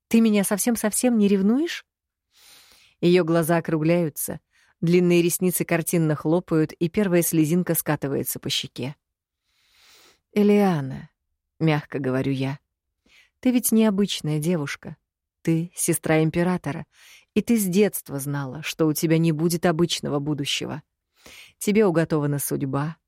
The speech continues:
быть властительницей". Элиана кладет ладошку мне на грудь.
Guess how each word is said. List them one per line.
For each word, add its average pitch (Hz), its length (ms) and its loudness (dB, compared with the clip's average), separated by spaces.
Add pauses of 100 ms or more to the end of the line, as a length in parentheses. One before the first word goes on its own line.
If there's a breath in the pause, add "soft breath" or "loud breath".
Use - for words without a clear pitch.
(160)
быть 180 320 0
властительницей". - 1080 -6 (1200)
Элиана 170 420 2
кладет 151 340 0
ладошку 143 460 -4
мне 127 140 -6
на 131 120 -6
грудь. 131 400 -8